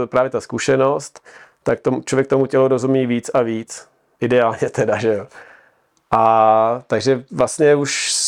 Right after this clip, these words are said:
si troufnu říct, že dokážu, eh, se dobře připravit bez toho, aniž bych používal nějaký technický jako pomůcku nebo tak. Ale to je můj osobní jakoby pohled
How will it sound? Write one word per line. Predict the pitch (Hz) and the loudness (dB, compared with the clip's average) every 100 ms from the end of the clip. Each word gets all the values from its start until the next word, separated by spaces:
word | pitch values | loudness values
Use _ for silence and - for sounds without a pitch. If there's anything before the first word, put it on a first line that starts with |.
| - - | -6 -4
si | 143 | -4
troufnu | 139 147 139 151 | 2 2 2 0
říct, | 135 143 | 0 0
že | 139 139 | 2 0
dokážu, | 131 135 131 127 135 131 131 127 _ - | 2 2 2 0 0 0 0 -4 _ -6
eh, | 123 113 110 110 113 - | -2 0 0 -2 -4 -6
se | 127 | -2
dobře | 120 117 139 | 0 0 -2
připravit | 139 131 131 127 123 | 0 0 2 2 0
bez | 120 117 | -2 -2
toho, | - 123 | 0 0
aniž | 123 110 | 0 -4
bych | 120 | -6
používal | - 110 110 113 113 110 110 - 107 | -4 -4 -2 0 2 2 0 -6 -4
nějaký | 101 - 117 110 110 - | -4 -2 -2 0 -4 -4
technický | 110 - 113 - 117 110 104 104 - | -6 -4 -8 -2 0 2 0 -4 -8
jako | - - 110 101 98 110 _ _ _ _ _ | -10 -4 -2 0 -2 -8 _ _ _ _ _
pomůcku | 120 113 117 113 - | -2 0 -2 -4 -2
nebo | 113 107 101 | 0 0 0
tak. | 98 90 - | 0 -2 0
Ale | 139 139 | 0 2
to | 170 | 4
je | 165 | 4
můj | 160 | 2
osobní | 143 - 143 139 135 | 0 0 0 2 2
jakoby | 131 - 117 104 | 0 0 -2 0
pohled | 113 110 120 127 | -2 0 0 0